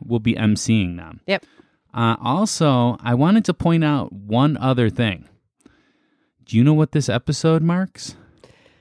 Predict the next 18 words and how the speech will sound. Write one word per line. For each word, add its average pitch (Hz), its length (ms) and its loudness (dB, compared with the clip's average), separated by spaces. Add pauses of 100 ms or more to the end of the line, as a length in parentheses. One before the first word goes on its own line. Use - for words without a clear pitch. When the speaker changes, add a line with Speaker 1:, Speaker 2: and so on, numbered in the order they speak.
(600)
Speaker 2:
I 269 100 0
think 339 240 2
I 302 120 2
do, 185 260 2
but 175 200 2
I'll 180 140 0
let 180 220 0
you 165 100 -2
say 135 260 -8 (120)
it. 113 40 -2
Speaker 1:
Yeah, 98 120 -4
so 104 180 -4
this 139 320 2
is 226 100 0
our 226 140 6
Halloween 143 500 4
episode, 95 540 -4
right? 107 280 -2